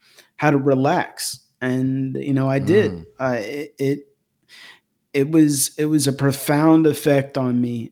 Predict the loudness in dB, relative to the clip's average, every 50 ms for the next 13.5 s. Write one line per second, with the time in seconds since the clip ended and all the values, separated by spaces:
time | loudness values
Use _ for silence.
0 | _ -6 -4 -2 -2 0 2 2 2 2 0 -2 -4 -6 -4 -2 -2 -2 -2 -4
1 | -4 -6 -6 -6 -6 -4 -4 -4 -4 -6 -8 -10 -12 _ _ _ _ _ _ _
2 | _ _ -4 -2 -2 -2 -2 -4 -4 -4 -2 -2 -4 -4 -6 -12 _ _ _ -6
3 | -2 2 4 6 4 4 4 2 2 2 2 -2 -2 0 2 2 4 4 4 2
4 | 0 -4 -12 -12 -8 -6 -4 -2 0 0 0 0 -2 -2 -4 -6 -4 -2 -2 0
5 | 0 -2 -2 -4 -4 -4 -4 -4 -4 -4 -4 0 2 2 2 2 2 0 0 2
6 | 2 0 0 2 2 0 0 0 -4 -8 -8 -8 -6 -4 -2 -2 -2 -2 -4 -4
7 | 0 2 2 2 0 -2 -6 -6 -8 _ -4 -2 -2 -2 -2 -2 -4 -4 -4 -4
8 | -4 -2 -2 -2 -4 -6 -8 -4 -2 0 2 2 2 0 -2 -4 -6 -6 -4 -4
9 | -4 -4 -2 -4 -4 -6 _ -20 -20 -20 -20 -20 _ _ -8 -6 -6 -6 -6 -6
10 | -8 -8 -10 -14 _ _ _ -4 -4 -2 -4 -4 -8 _ _ _ _ 0 2 4
11 | 4 4 4 4 4 4 2 0 -2 -2 2 2 2 2 2 0 0 2 2 0
12 | -2 -4 _ -10 -10 -10 -14 _ -20 -20 _ _ _ _ -8 -8 -8 -8 -10 -12
13 | -14 -16 _ _ _ -6 0 4 4